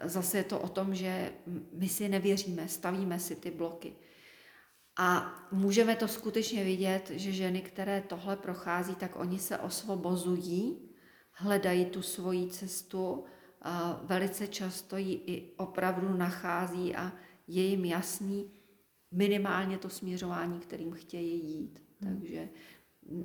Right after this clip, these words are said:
Speaker 1: ne, ne, neslibuju, že jedna věta mi udělá zázraky na
Speaker 2: Ale
Speaker 1: lednici,
Speaker 2: spustí.
Speaker 1: ale spustí,
Speaker 2: Mhm.
Speaker 1: přesně tak.
Speaker 2: A dovolím si možná i touhle větou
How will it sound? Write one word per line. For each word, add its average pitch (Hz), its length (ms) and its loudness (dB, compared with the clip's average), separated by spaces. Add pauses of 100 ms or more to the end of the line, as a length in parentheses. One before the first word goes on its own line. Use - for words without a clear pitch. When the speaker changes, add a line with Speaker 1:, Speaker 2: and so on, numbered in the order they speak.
(260)
Speaker 1:
ne, 185 180 2
ne, 190 180 6
neslibuju, 196 540 6
že 196 140 6
jedna 180 280 4
věta 180 320 2
mi 180 180 2
udělá 180 440 4
zázraky 175 560 0
na 214 60 2
Speaker 2:
Ale 202 120 4
Speaker 1:
lednici, 196 340 2 (120)
Speaker 2:
spustí. 214 180 -2 (260)
Speaker 1:
ale 170 200 4
spustí, - 480 -6
Speaker 2:
Mhm. 190 80 -2
Speaker 1:
přesně 185 420 -2
tak. 151 260 -8 (220)
Speaker 2:
A 214 80 -8
dovolím 202 500 0
si 208 160 -2
možná 202 320 -2
i 196 100 -6
touhle 196 340 -2
větou 196 600 -4